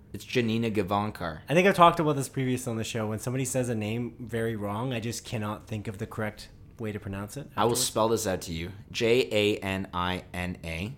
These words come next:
Speaker 1: Janina. Last name, G A V A N K A R.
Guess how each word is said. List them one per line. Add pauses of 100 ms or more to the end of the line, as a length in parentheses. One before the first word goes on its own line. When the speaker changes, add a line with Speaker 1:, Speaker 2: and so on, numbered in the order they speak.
(140)
Speaker 1:
Janina. (140)
Last
name, (160)
G
A
V
A
N
K (100)
A
R.